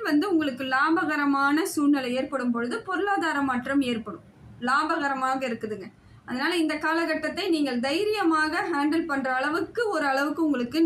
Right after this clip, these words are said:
நிரந்தரமான அமைப்பு ஏற்படுது. செவ்வாய் பகவான் உங்களுக்கு நல்ல ஒரு மாற்றத்தை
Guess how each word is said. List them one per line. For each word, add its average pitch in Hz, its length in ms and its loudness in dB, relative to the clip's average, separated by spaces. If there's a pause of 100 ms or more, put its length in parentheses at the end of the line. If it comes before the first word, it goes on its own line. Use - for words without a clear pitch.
நிரந்தரமான 339 720 2 (160)
அமைப்பு 254 280 -2 (120)
ஏற்படுது. 214 360 -6 (1000)
செவ்வாய் 381 520 0
பகவான் 294 480 0
உங்களுக்கு 262 400 0 (180)
நல்ல 339 220 0 (200)
ஒரு 277 140 -2 (140)
மாற்றத்தை 247 460 -4